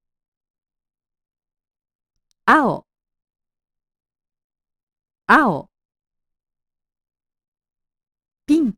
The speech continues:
ク。ピンク。灰色。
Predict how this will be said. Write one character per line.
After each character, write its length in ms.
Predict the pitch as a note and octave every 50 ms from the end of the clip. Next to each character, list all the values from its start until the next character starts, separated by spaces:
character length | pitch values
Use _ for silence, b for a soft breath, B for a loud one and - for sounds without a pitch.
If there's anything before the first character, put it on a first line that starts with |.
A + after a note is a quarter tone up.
| _ _
ク。 160 | - D3 C3+ _ _ _ _ _ _ _ _ _ _ _ _ _ _ _ _ _ _ _ _ _ _ _ _ _ _ _ _ _ _ _ _ _ _ _ _ _ _ _ _ _ _ _ _ _
ピ 140 | - D4 C#4+
ン 160 | A#3+ G3+ E3 - _
ク。 180 | - D#3+ C#3 - _ _ _ _ _ _ _ _ _ _ _ _ _ _ _ _ _ _ _ _ _ _ _ _ _ _ _ _ _ _ _ _ _ _ _ _ _ _ _ _ _ _ _ _ _ -
灰 540 | - G3+ G#3+ A#3 C4+ C4 B3+ B3 A#3+ A#3
色。 280 | A3 G3+ G3+ F3+ - _